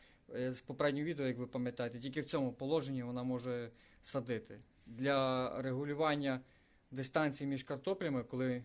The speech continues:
ми міняємо зірочки, потрібно вже щось додати, щоб натягувати більше ланцюг, бо тому що він тут задовгий, получається. Але мене такий інтервал, який зараз є, мене цілком влаштовує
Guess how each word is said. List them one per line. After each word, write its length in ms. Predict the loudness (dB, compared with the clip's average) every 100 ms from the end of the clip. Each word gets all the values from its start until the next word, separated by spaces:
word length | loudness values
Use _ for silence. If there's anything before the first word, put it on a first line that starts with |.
| -6
ми 100 | -2
міняємо 440 | 2 4 4 2
зірочки, 420 | 0 -2 -4 -6 -8
потрібно 340 | -8 -4 -4
вже 140 | -2
щось 160 | -4 -4
додати, 560 | -2 0 2 0 0 -4
щоб 340 | -6 -6 -8 -8 -20 -20 -8
натягувати 600 | -6 2 2 2 -2 -6
більше 340 | -4 -4 -2
ланцюг, 540 | -4 -4 -4 -6 -6 -14 -20 -20 -20 _ -8
бо 160 | -8
тому 360 | -6 -2 -2 -2
що 1000 | -4 0 2 2 2 0 0 -2 -2 -4
він 160 | -4 -4
тут 140 | -6
задовгий, 480 | -6 -2 -2 -2 -6 -16 -20 -20 _ -12
получається. 580 | -10 -8 -8 -8 -10 -16 -20 -14 2
Але 220 | 8 8
мене 500 | 8 6 6 4 0 -8 -20 _ _ -20 _ -20 -16 -4
такий 340 | -4 0 0 0
інтервал, 520 | 0 2 4 4 0 -12 _ -20 -20 -20 _ -10
який 280 | -4 -2 -2
зараз 400 | 2 4 4 2
є, 260 | 2 2 0 -4
мене 220 | -4 -2
цілком 400 | -4 -4 -2 -2
влаштовує 680 | -2 -2 0 2 2 0 -2